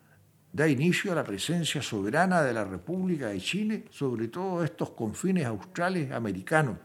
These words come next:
y su proyección hasta el Antártico profundo, al decir del prócer Bernardo Higgins.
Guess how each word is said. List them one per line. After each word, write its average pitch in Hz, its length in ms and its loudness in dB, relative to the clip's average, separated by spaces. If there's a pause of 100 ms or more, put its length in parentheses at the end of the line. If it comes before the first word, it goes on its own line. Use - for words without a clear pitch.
(560)
y 135 80 2
su 127 260 -2
proyección 202 880 -2
hasta - 680 -2
el 120 200 0
Antártico 131 760 -2
profundo, 107 760 0 (560)
al 113 160 -2
decir 135 480 2
del 107 220 -2
prócer 123 480 -4
Bernardo 101 580 -2
Higgins. 82 540 -4